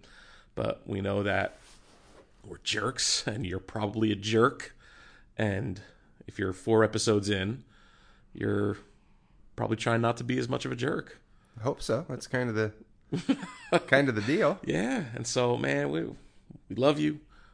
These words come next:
Speaker 1: We're praying for you. And, uh,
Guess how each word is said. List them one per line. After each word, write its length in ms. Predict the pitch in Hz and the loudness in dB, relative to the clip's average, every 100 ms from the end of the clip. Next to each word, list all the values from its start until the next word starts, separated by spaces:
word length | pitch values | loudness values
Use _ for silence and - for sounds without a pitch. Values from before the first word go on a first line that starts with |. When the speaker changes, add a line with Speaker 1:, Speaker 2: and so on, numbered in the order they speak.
| - | -18
Speaker 1:
We're 80 | - | -16
praying 320 | - 127 123 | -4 0 2
for 240 | 120 120 117 | 0 0 0
you. 200 | 120 120 120 - - - - - - | 0 -4 -10 -20 -20 -20 -20 -20 -12
And, 280 | 101 98 98 | -8 -6 -4
uh, 340 | 98 98 98 | -4 -4 -6